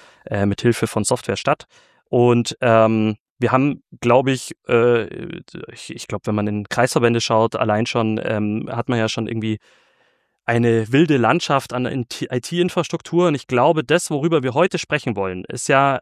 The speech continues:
ähm, B A K I D. B A K steht dann in dem Fall für Bayerisches Rotes Kreuz und I D für sowas wie Identität.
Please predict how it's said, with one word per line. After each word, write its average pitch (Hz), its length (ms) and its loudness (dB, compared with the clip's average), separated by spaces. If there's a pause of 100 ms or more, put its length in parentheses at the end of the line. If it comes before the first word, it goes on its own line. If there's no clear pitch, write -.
ähm, 123 340 0
B 120 200 0
A 120 80 0
K 117 240 0
I 117 80 2
D. 185 200 -2
B 135 160 0
A 127 60 2
K 131 320 -2
steht - 220 -4
dann 120 240 0
in 117 180 0
dem 123 160 2
Fall 117 220 0
für 107 440 0
Bayerisches 107 440 -2
Rotes 113 240 -4
Kreuz 135 280 0
und 113 140 -2
I 107 100 -2
D 127 300 -2
für 117 160 -4
sowas 113 340 0
wie 107 200 -4
Identität. 120 680 -2